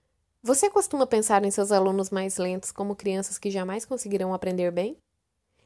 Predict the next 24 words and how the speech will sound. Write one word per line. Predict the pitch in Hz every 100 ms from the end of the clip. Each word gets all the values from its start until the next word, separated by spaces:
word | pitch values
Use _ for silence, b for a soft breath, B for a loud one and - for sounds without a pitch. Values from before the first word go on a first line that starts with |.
| _ 415
Eles | 440 415
se | 311
consideram | 277 254 214 196 196
permanentemente | 196 240 302 247 214 202 190 190
burros? | 180 214 277 262 - _ _ _ _ _ 359
Em |
vez | 320 240
disso, | 202 247 269 - _ _
procure | 285 294 320 311
imaginar | 277 240 214 226
por | - 233
que | -
eles | 269 262 233
não | 196
compreendem | 202 190 185 190 202 196 _ _ _
e | 240
quais | - 233 254 285
as | 226
estratégias | 208 - 196 202 202 208 196
de | 185
aprendizado | 196 226 214 196 185 196
que | -
não | 196 185
possuem. | 190 196 - 226